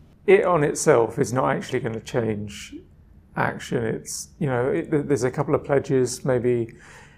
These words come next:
you, your next car that you buy might be electric. You might put some more loft insulation in. You might not eat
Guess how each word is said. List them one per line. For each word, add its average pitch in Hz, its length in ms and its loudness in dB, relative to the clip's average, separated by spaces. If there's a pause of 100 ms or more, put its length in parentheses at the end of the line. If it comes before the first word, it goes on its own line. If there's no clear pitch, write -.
(160)
you, 175 240 -2
your 139 200 2
next 135 240 0 (680)
car 131 360 6
that 139 120 2
you 139 80 2
buy 120 220 4
might 127 180 0
be 123 120 2
electric. 123 500 0
You 131 80 0
might 127 200 2
put 175 120 -6
some 135 160 -4
more 120 360 4
loft 123 280 2
insulation 117 640 -2
in. 113 160 0
You 117 80 -4
might 117 180 0
not 127 240 2
eat 127 220 -4